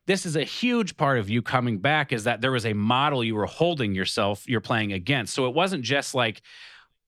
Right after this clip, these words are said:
part of it was just, "I just need to get back in shape and regroove some habits," essentially. It wasn't like, "I need to relearn how to do everything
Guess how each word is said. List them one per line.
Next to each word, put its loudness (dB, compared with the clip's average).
part 4
of 0
it 0
was 2
just, -2
"I 4
just -2
need 0
to 0
get -2
back 2
in -4
shape 0
and -2
regroove 0
some -2
habits," -2
essentially. 0
It -2
wasn't 0
like, -2
"I 2
need -2
to -2
relearn 0
how 0
to 2
do 0
everything 0